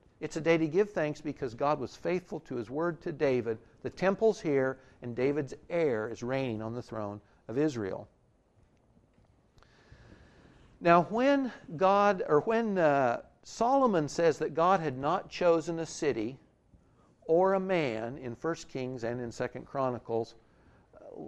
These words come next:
let me hasten to say, it's not as if God made up his mind at some point in time that he would do something.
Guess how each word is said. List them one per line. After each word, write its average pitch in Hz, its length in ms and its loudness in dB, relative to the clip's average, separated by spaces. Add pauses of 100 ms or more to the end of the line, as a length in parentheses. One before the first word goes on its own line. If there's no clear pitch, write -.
(200)
let 185 200 -2
me 220 160 0
hasten 180 520 2
to 143 80 0
say, 139 560 4 (340)
it's 170 280 0
not 240 360 2
as 226 200 2
if 185 220 2
God 180 580 6 (400)
made 220 320 4
up 226 140 4
his 147 200 0
mind 175 420 2
at 143 140 -4
some 175 240 -2
point 175 280 -2
in 135 100 -4
time 165 340 -2
that 135 100 -2
he 156 140 -2
would 131 200 -2
do 202 200 2
something. 110 560 -6